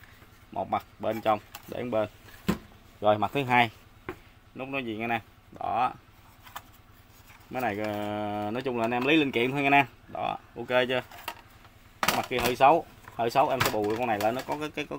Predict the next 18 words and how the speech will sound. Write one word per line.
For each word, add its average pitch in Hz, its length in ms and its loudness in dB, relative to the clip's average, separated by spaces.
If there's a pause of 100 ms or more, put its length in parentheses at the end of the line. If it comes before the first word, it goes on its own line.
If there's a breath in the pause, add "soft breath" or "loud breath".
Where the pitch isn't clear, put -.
con 123 280 -8 (380 loud breath)
I 127 100 -2
C - 80 -4
lớn 135 300 2
nha 175 80 -2
nè. 127 120 2 (1120)
Nè. - 100 -16 (1900)
I 110 80 -14
C 110 200 -6
mấy 117 180 -2
để 143 60 -4
mà 120 120 -4
chà 92 120 -4
bá. 104 220 -2 (1600)
Nè 95 120 -10
nè. 95 140 -6 (640)
Đâu 95 120 -8
rồi? 82 120 -12